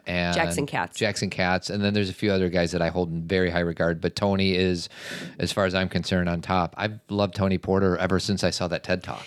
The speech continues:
Speaker 2: And I show that TED Talk, which is called The Man Box, to my college class every year.
Speaker 1: Um, and so the C-, he's the C E O of A Call to Men,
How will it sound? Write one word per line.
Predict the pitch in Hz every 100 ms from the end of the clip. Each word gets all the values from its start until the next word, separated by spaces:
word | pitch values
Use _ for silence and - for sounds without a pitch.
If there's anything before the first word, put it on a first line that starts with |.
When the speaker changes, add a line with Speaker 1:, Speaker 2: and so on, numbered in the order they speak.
| -
Speaker 2:
And | 202 226
I | 208 226
show | - 226 214 185 175
that | 147 156 151 -
TED | 196 180
Talk, | - 113 117 -
which | - 151 -
is | 156 147
called | - 147 135
The | 160
Man | 151 156
Box, | 190 269 320 - - - - - -
to | - 220 202 202
my | 180 170 165 160 160 160 156 156 -
college | - 196 196 -
class | 156 139 -
every | - 151 147
year. | 127 - - - -
Speaker 1:
Um, | 107 107 107
and | 117 117 -
so | - 131 123
the | 117 123
C-, | 104 -
he's | 101 139 131
the | 123
C | - 131
E | 117
O | 110
of |
A | 104
Call | - 107
to | 98 101
Men, | 104 98 98